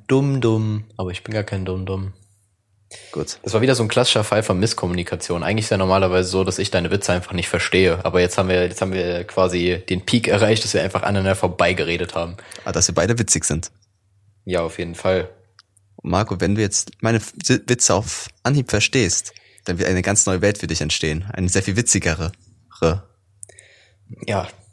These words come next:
Speaker 1: sagt der Wutbürger. Da hab ich richtig Bock drauf, Alter.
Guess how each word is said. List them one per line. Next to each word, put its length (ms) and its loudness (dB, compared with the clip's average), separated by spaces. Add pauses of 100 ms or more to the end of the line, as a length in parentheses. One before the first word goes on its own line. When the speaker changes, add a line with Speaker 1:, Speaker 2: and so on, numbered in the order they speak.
(340)
Speaker 1:
sagt 240 0
der 140 4
Wutbürger. 640 0 (280)
Da 200 -4
hab 100 0
ich 160 4
richtig 300 0
Bock 200 -4
drauf, 300 4
Alter. 480 0